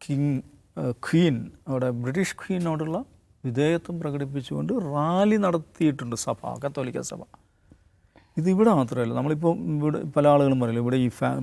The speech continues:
മോദിയുടെ ഫാസിസ്റ്റ് സർക്കാരിനോടൊപ്പം ഓര-, ഓരം ചെലുക്കുന്നു. ആയിരത്തി തൊള്ളായിരത്തി, ഈ, ഈ രണ്ടാം ലോക മഹായുദ്ധകാലത്ത് ഇപ്പം പിന്നെ ജർമ്മനിയിൽ നാസിസം പടർന്നപ്പോൾ, ഇറ്റലിയിൽ ഫാസിസം പടർന്നപ്പോൾ, ഏഹ്,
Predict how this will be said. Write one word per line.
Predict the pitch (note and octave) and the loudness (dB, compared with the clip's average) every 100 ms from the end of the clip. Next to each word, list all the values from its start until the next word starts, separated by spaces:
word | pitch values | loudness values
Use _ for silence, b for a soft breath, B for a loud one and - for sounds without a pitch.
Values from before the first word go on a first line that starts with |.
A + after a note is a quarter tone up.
| B2+ | 0
മോദിയുടെ | C3+ C3 C3+ B2+ - | 2 4 4 2 0
ഫാസിസ്റ്റ് | C3+ C3+ C#3+ - C#3 | -2 -2 -4 -4 -4
സർക്കാരിനോടൊപ്പം | C#3 A#2 C3 B2 B2+ B2 B2+ | -4 -4 -6 -4 -4 -6 -2
ഓര-, | B2+ B2 | -2 -2
ഓരം | F3 C3 C3 | -4 -2 -2
ചെലുക്കുന്നു. | A#2+ A2+ A2 | -4 -6 -6
ആയിരത്തി | A#2 C#3+ D3+ D3 | -2 -2 -4 -6
തൊള്ളായിരത്തി, | D3 D3 C#3+ C#3 C#3 - D3+ B B B | -4 -2 -2 -6 -8 -8 -8 B B B
ഈ, | C#3 C#3 C3+ C3 B2+ | -2 0 0 0 -2
ഈ | C3 C3+ B2+ | -2 -2 0
രണ്ടാം | B2+ D3+ E3 | 2 4 4
ലോക | D#3 | 2
മഹായുദ്ധകാലത്ത് | D#3 C#3+ D3+ C#3+ B2+ C#3 C#3 B2+ - | 0 0 0 -2 -4 -2 -2 -2 -8
ഇപ്പം | D3 B2+ B2+ D#3 _ A#3+ A#3 B3+ - E3+ - | -10 -8 -8 -10 _ -20 -18 -20 -20 -16 -8
പിന്നെ | B2 A#2 A2+ - A#2 G#2+ | -4 -4 -4 -6 -8 0
ജർമ്മനിയിൽ | C3 C#3 D3 C#3 C3 C3 B2 | 2 4 4 4 4 2 2
നാസിസം | C3+ D#3 C3+ B2+ A2+ b b _ | 2 0 -4 -6 -8 b b _
പടർന്നപ്പോൾ, | C3 A#2+ A2+ A2 A#2 A#2 - | 0 0 -2 -4 -6 -10 -6
ഇറ്റലിയിൽ | B2 D3+ C#3+ C#3 | -2 -2 -2 -4
ഫാസിസം | - C#3 C#3+ D3 D3 C3 | 0 2 2 -2 -4 -4
പടർന്നപ്പോൾ, | A#2+ A#2+ A#2 A2+ - _ _ b b b b b - C#3 | -4 -6 -8 -10 -12 _ _ b b b b b -14 -8
ഏഹ്, | C#3+ D3 | -6 -6